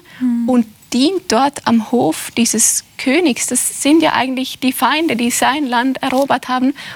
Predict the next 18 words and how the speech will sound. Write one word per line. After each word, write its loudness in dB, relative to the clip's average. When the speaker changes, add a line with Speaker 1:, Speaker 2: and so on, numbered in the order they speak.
Speaker 2:
und 0
er 0
bleibt. -2
Und -2
ich -6
glaube, -2
mit -6
dieser -2
Haltung -2
ist -2
es -2
auch -2
einfacher, 0
ähm, 0
auf -2
Verständnis -2
zu -2
stoßen. -2